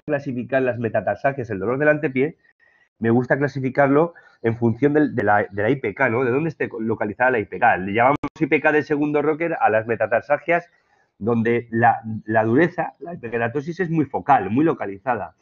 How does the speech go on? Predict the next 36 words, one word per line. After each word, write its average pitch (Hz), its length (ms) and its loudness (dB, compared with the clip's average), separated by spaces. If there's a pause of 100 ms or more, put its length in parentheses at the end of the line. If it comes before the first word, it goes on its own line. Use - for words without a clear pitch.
(160)
en 110 140 -4
la 113 100 2
cabeza 135 320 0
metatarsal, 92 720 -4 (160)
muy 156 160 6
delimitada. 110 800 2 (220)
¿Mm? 151 160 -6 (600)
Y 131 160 4
esto 208 240 0
se 226 100 -4
asocia 196 760 2
a 131 140 4
pacientes 156 400 -4
que 170 100 -6
tienen 165 220 -6
retracción 123 460 -4
de 117 80 0
gemelos, 143 420 2
a 123 140 -2
pacientes 135 400 -4
que 127 120 -4
tienen 135 360 -4 (240)
una 131 240 -2
plantar 127 300 0
flexión 127 300 0
o 127 60 4
un 127 100 2
pseudoequino 120 600 0
de 113 100 0
tobillo, 151 360 2
a - 60 -4
paci-, 120 320 -6
a 120 120 0
pacientes 139 400 -10
que 135 100 -4
tienen 139 340 -2